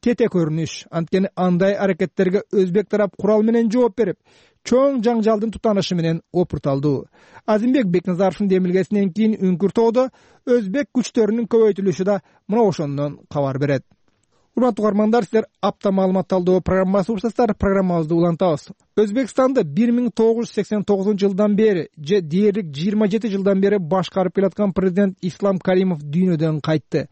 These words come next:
Өзбек парламенти жана өкмөтү бул тууралуу экинчи сентябрда кечинде маалымат таратты. Ал маалыматка удаалаш жарыяланган медициналык корутундуда Ислам Каримов мээсине кан куюлуп, өзүнө келбей жатып көз жумганы белгиленген.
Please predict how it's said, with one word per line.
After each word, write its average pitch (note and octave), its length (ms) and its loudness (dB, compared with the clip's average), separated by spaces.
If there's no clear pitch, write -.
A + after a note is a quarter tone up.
Өзбек G#3 460 0
парламенти G#3+ 580 0
жана G3 320 0
өкмөтү F#3+ 440 0
бул F#3 200 -2
тууралуу G3+ 380 2
экинчи G3 420 -2
сентябрда F3+ 760 0
кечинде G3 440 2
маалымат E3 500 0
таратты. D3+ 480 -4
Ал B3+ 160 2
маалыматка F#3+ 540 2
удаалаш G#3 500 2
жарыяланган F#3 680 0
медициналык F#3+ 640 0
корутундуда G3 640 0
Ислам B3 420 -2
Каримов G#3+ 440 -2
мээсине G#3+ 580 2
кан G#3 240 0
куюлуп, G3 400 0
өзүнө G#3+ 460 2
келбей G#3 380 0
жатып G#3 340 -4
көз A#3+ 180 0
жумганы E3+ 500 0
белгиленген. D3+ 680 -2